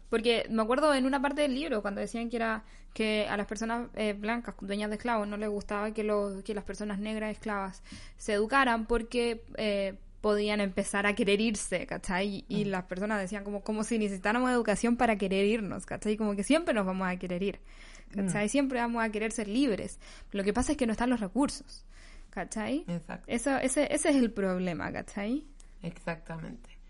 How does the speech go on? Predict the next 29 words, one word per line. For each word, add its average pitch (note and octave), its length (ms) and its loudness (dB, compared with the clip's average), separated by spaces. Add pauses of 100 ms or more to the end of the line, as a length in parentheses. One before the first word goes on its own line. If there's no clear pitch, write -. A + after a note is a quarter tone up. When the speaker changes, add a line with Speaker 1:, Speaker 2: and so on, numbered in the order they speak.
(300)
Speaker 2:
Entonces, F#3 800 -2
eso G#3+ 140 -4
también A3+ 300 0
me B3 100 0
pareció, A3 840 0 (100)
eh, F3+ 500 -2
un F3 640 -4
gran, A3 880 0 (300)
no D#4+ 120 -4
sé G4 120 -2 (120)
detalle, G3+ 420 2
no F3 140 0
es G3+ 60 0
un G3+ 80 -2
detalle, F3+ 420 2
pero E3 220 -4
aspecto, - 680 -2
un F3+ 100 -2 (280)
gran F3+ 220 2
aspecto F#3+ 420 -4 (120)
que G#3+ 100 0
Speaker 1:
Mm. G#3 40 4
Speaker 2:
agregarle G3+ 720 0 (420)
a F#3 120 4
la G3 120 0
narrativa, G3+ 760 0 (260)
eh, F3 260 -2
porque, E3+ 640 -2
mm, E3 300 -8